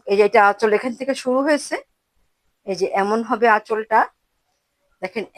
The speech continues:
এমন হবে আঁচলটা। এইটা হবে যে পার, দুই সাইডে যেভাবে পার করা আছে, দারুণ ভাবে, অনেক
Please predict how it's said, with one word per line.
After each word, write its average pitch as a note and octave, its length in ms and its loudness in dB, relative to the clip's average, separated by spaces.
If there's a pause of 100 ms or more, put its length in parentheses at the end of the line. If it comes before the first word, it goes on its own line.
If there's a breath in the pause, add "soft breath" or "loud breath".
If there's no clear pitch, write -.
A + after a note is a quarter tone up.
এমন G3 220 0
হবে G#3+ 200 -4 (100)
আঁচলটা। G#3+ 420 0 (840)
এইটা G#3+ 240 0
হবে G#3 240 0
যে G#3+ 60 0 (120)
পার, G3 260 6 (560)
দুই G3 140 2 (100)
সাইডে G3+ 340 4
যেভাবে A#3 280 4 (120)
পার F3+ 140 4 (120)
করা G#3 200 6
আছে, A#3+ 120 -6 (120)
দারুণ G#3+ 280 2 (120)
ভাবে, B3 200 4 (1080)
অনেক A3 340 2